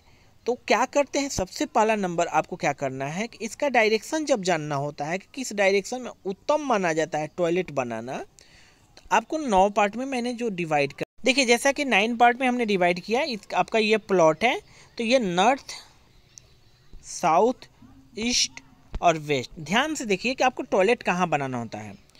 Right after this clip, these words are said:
तो ये आपका क्या हो गया, आपका सेंटर लाइन हो गया, घर का जो सेंटर हो गया, ये नॉर्थ और ईस्ट, इसका डिवाइड हम कर दिए यहाँ से। और इ-, ये आपका इधर अगर स-, साउथ से वेस्ट की तरफ आएंगे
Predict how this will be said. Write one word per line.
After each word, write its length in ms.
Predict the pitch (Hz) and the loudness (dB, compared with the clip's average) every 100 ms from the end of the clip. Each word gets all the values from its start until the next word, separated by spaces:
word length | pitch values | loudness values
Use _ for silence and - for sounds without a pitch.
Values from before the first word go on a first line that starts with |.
| - - - | -20 -20 -10
तो 60 | 190 | -4
ये 180 | 185 285 | 0 2
आपका 300 | 247 247 285 | 2 2 -2
क्या 200 | - 190 | 2 4
हो 100 | 190 | 4
गया, 160 | 196 247 | 2 0
आपका 200 | - 359 | 2 -4
सेंटर 580 | - - 208 196 220 196 | -4 0 2 2 2 2
लाइन 280 | 165 165 180 | 2 2 0
हो 80 | 180 | -2
गया, 160 | 202 | -4
घर 260 | 220 175 190 | -2 -4 -2
का 120 | 214 | -2
जो 300 | 196 185 302 359 | -2 -2 -2 -8
सेंटर 500 | - 180 170 165 160 | -6 -4 -2 -2 0
हो 100 | 147 | 0
गया, 120 | 143 | -2
ये 280 | 139 139 131 | -2 -2 -4
नॉर्थ 400 | 151 165 226 - | -4 -4 -4 -6
और 160 | 165 | -6
ईस्ट, 200 | 165 - | -6 -10
इसका 240 | 156 - 247 | -12 -10 -8
डिवाइड 380 | 226 185 143 139 | -4 -2 0 -2
हम 100 | 139 | -6
कर 160 | 127 | -8
दिए 220 | 120 127 | -8 -10
यहाँ 340 | 131 180 160 131 | -4 -2 0 -2
से। 180 | - 120 - - - - - - - | -8 -14 -16 -20 -20 -20 -20 -10 2
और 160 | 180 190 - | 4 2 -10
इ-, 80 | 175 _ _ - - | -20 _ _ -18 -6
ये 180 | 185 254 | 2 4
आपका 280 | 233 - 269 175 | 4 0 -4 0
इधर 240 | 185 185 | 4 4
अगर 180 | 190 240 | 4 0
स-, 140 | - - - - - 147 156 151 - | -6 -18 -20 -20 -18 -10 -8 -8 -6
साउथ 400 | - 170 269 302 | 2 6 6 4
से 240 | - 294 | -2 -2
वेस्ट 360 | 185 202 254 - | 0 2 2 0
की 120 | 269 | -6
तरफ 300 | 233 202 185 | 0 2 4
आएंगे 420 | 165 147 151 143 | 2 -2 -2 -2